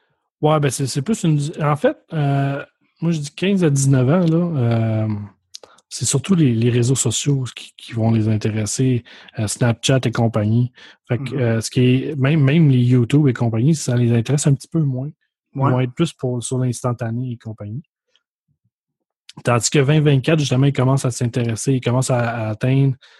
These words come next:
Speaker 1: un niveau de, peut-être à vouloir s'informer un peu plus, de vouloir aller, euh, découvrir un peu plus, euh,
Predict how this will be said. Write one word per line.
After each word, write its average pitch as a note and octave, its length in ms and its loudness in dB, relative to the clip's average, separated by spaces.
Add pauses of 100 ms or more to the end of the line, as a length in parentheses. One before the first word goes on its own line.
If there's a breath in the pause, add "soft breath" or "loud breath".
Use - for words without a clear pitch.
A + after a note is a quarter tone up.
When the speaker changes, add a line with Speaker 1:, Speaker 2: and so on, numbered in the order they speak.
(240 soft breath)
Speaker 1:
un A#2 200 -2
niveau A#2+ 420 2
de, A#2+ 500 -2 (160)
peut-être B2+ 180 0
à B2 80 2
vouloir C3 280 2
s'informer C3 440 2
un D3 80 4
peu D3 120 0
plus, - 280 -4
de B2+ 120 0
vouloir B2+ 420 0
aller, B2+ 280 2 (500 soft breath)
euh, G#2+ 380 -4
découvrir A#2+ 600 0
un A#2+ 80 2
peu A2+ 160 -2
plus, - 680 -4 (100)
euh, G2 400 -10